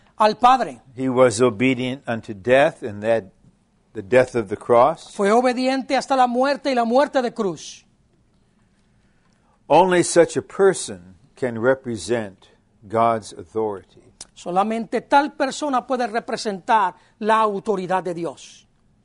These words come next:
Speaker 2: And as such an apostle, the Lord was superior to Moses.
Speaker 1: Y por ser tal apóstol, el Señor era superior a Moisés.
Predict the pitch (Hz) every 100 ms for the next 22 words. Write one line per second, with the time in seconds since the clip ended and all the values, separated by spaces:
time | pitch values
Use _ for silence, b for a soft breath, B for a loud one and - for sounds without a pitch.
0 | _ - 127 131 160 156 180 190 170 -
1 | 160 - 131 117 - 160 165 156 - 101
2 | 107 _ 101 113 110 120 127 127 117 -
3 | 107 107 - 104 _ 156 160 143 123 117
4 | 110 113 _ _ 120 104 113 117 104 -
5 | 98 _ _ - 165 180 170 247 247 220
6 | _ 269 302 339 - 285 339 381 - -
7 | 208 196 214 202 226 208 247 269 262 b
8 | _ - 277 247 - 262 262 226 254 330
9 | 285 - 190 185 - 185 123 - - -